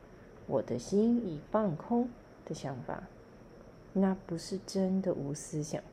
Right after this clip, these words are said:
这就是我们要用技巧去发展某些正面的思想，去除负面的想法的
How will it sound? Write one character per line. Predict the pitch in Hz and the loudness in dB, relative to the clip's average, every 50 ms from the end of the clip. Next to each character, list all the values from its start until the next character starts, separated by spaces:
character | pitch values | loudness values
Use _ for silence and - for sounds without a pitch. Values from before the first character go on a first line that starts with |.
| - - - - - - - - - - | -20 -20 -20 -20 -20 -20 -20 -20 -6 0
这 | - 247 262 | 4 6 6
就 | 269 277 | 6 6
是 | 269 269 | 6 6
我 | 262 240 208 185 | 6 6 6 4
们 | 170 165 165 175 | 2 2 0 0
要 | 202 214 220 | 2 2 2
用 | 220 233 247 233 214 | 4 6 6 6 4
技 | 220 - 240 233 | 2 0 -2 -2
巧 | 226 - 180 165 143 147 | -2 -2 -2 -4 -4 -4
去 | - - 214 196 | -4 -2 -2 -2
发 | 196 - 202 202 202 | 0 2 2 2 2
展 | 196 196 160 - - - - - - - - - - - - - - - | 2 0 -4 -4 -6 -10 -20 -20 -20 -20 -20 -20 -20 -20 -20 -20 -14 -8
某 | - 160 151 139 | -4 -2 -2 -2
些 | 143 - - 180 185 185 190 190 190 - - | -2 -2 0 2 2 2 2 0 -2 -6 -2
正 | - 262 254 214 | 2 4 4 4
面 | 208 214 214 202 180 156 | 4 2 2 2 0 0
的 | - - - | -2 -4 -6
思 | - - - - - 175 170 | -8 -12 -14 -10 -6 -4 -4
想， | 170 - - - 147 - - - - - - - - - - - | -4 -4 -6 -8 -8 -8 -10 -18 -20 -20 -20 -20 -20 -20 -20 -20
去 | - - - 233 208 190 - - | -10 -2 2 2 2 2 0 -8
除 | - - - 170 160 151 156 156 - - | -12 -6 -2 0 0 0 0 -2 -6 -2
负 | - 254 262 | 2 4 4
面 | 226 208 226 220 208 165 143 | 4 4 4 4 2 2 0
的 | 151 | -2
想 | 151 - 151 135 139 | -4 -6 -6 -6 -6
法 | 143 147 143 | -6 -6 -8
的 | - - | -8 -6